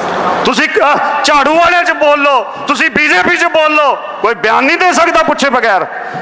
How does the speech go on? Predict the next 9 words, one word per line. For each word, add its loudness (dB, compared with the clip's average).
ਇੱਥੇ -2
ਜਿਹੜਾ 2
ਮਰਜ਼ੀ 0
ਬੋਲ 2
ਸਕਦਾ। 2
ਪਰ 0
ਜਦੋਂ 0
ਸਮਾਂ 2
ਆਉਣਾ 2